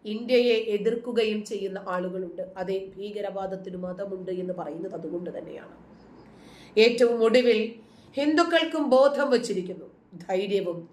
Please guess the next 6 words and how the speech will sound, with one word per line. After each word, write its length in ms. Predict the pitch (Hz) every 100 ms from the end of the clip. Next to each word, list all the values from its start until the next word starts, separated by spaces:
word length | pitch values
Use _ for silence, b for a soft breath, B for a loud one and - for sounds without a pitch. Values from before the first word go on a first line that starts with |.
| -
തുറന്നു 280 | 180 180 180
പറയാൻ. 440 | 180 180 180 185 - b b b b b -
തീവ്രവാദത്തിന് 800 | 254 277 294 294 294 294 285 285
മതമുണ്ട്, 1120 | 285 285 285 302 285 294 294 294 294 269 - - - _ -
ആ 120 | 214
മതം 320 | 220 208 208